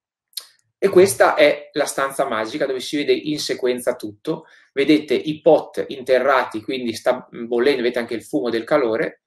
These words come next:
E, eh, a turno uno lavora e uno si riposa. Cosa fanno? Passano con degli strumenti di alta tecnologia, vedete un bastone con una, una casseruola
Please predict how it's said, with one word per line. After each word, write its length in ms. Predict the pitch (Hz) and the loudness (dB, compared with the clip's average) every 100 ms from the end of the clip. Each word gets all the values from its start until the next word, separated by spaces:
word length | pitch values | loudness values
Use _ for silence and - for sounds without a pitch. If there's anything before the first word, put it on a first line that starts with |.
| _ _ _ _ | _ _ _ _
E, 500 | - - 143 - - _ _ | 4 6 6 2 -14 _ _
eh, 420 | - 131 123 117 - | 6 8 8 8 4
a 180 | 180 | 0
turno 500 | - 240 165 127 104 - | 2 4 4 4 -4 -4
uno 140 | 165 | 0
lavora 500 | 156 147 175 175 127 | 4 6 8 8 8
e 40 | 120 | 6
uno 140 | 156 | 2
si 160 | 131 156 | -4 -2
riposa. 600 | 151 170 131 123 196 220 - _ _ _ | 0 4 4 6 2 0 -10 _ _ _
Cosa 220 | - 202 196 | -4 2 2
fanno? 580 | - 123 110 110 107 - | 4 0 0 -10 -10 0
Passano 840 | 220 - - 143 120 110 104 _ _ _ | 2 2 -2 -4 -4 -6 -12 _ _ _
con 640 | - 202 156 123 107 - _ | 4 6 6 0 -6 -10 _
degli 300 | _ 151 156 | _ 2 2
strumenti 680 | 151 156 147 190 156 117 123 | 2 0 2 4 2 -2 -10
di 120 | 123 | 0
alta 380 | 156 170 - 117 | 4 4 2 -4
tecnologia, 640 | - 170 147 127 117 160 117 | 0 0 0 -6 -2 0 2
vedete 240 | 131 147 | 0 -2
un 120 | 120 | 0
bastone 540 | 123 107 - 151 117 - | 0 -2 0 0 0 -2
con 200 | 147 127 | -4 -2
una, 840 | 110 104 127 123 110 104 71 65 | -6 -6 -6 -4 -4 -6 -8 -10
una 120 | 120 123 | -8 -4
casseruola 840 | 135 - 131 143 147 120 107 - | -4 0 2 8 8 8 4 -4